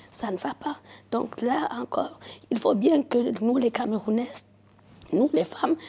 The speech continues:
nous nous levons, nous pouvons, nous, nous, nous cherchons des solutions adaptées pour nous-mêmes.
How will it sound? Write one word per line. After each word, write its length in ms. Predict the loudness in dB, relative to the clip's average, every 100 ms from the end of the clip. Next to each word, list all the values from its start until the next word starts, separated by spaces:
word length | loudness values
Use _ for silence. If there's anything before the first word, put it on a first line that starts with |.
| -8 2
nous 160 | 4
nous 120 | 4 4
levons, 400 | 4 4 0 0 -6 -4
nous 100 | -2
pouvons, 280 | 0 0 -2 -2
nous, 240 | 0 2 2
nous, 200 | 2 2
nous 120 | 0
cherchons 500 | 0 0 2 2 2
des 140 | 2
solutions 500 | 0 0 0 -4 -8 -2
adaptées 640 | 0 2 0 -2 -16 -16 -20 -20 -20 -10
pour 160 | 0 2
nous-mêmes. 420 | 2 4 4 2